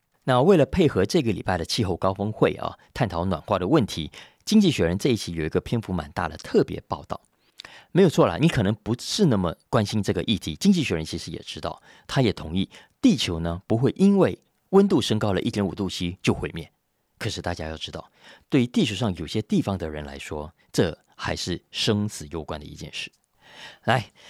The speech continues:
讲到生死攸关，感觉又突然沉重下来。我们跳脱这个题目，嗯，我们接下来看看美国的高科技业。因为有一些高科技公司啊，现在可能也开始出现 <laughs> 生死攸关的警讯了啊。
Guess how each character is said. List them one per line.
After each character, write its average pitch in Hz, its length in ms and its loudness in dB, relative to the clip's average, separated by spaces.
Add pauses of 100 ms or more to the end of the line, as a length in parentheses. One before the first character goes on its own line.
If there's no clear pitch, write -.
(160)
讲 98 140 2
到 107 280 2
生 151 260 4
死 - 200 -2 (140)
攸 123 180 8
关， 113 300 0 (220)
感 101 120 -2
觉 101 140 2
又 113 80 6
突 - 220 2
然 92 100 4
沉 92 180 -2
重 104 140 2
下 92 180 2
来。 73 200 -8 (480)
我 123 60 2
们 143 100 6
跳 175 180 4
脱 151 160 2
这 143 100 2
个 110 120 2
题 92 120 -4
目， 87 160 -4 (100)
嗯， 104 140 -8 (180)
我 123 80 4
们 131 100 6
接 208 120 6
下 190 140 4
来 104 100 4
看 117 140 -4
看 87 300 -2
美 104 160 0
国 95 180 2
的 - 240 -2
高 127 260 4
科 120 300 -2
技 107 220 -4
业。 78 260 -10 (540)
因 175 120 6
为 147 80 8
有 110 160 6
一 135 40 6
些 170 180 6
高 190 240 4
科 - 160 4
技 151 160 4
公 95 180 2
司 92 200 -2
啊， 80 100 -2
现 117 180 2
在 87 100 2
可 - 180 -6
能 85 120 -4
也 80 120 -4
开 - 120 -10
始 85 120 -8
出 90 200 -10
现 90 240 -2 (300)
<laughs> - 320 -10
生 92 240 0
死 - 220 -4
攸 82 160 0
关 80 180 -2
的 80 80 -6
警 69 240 -4
讯 78 220 -6
了 71 80 -14
啊。 - 180 -12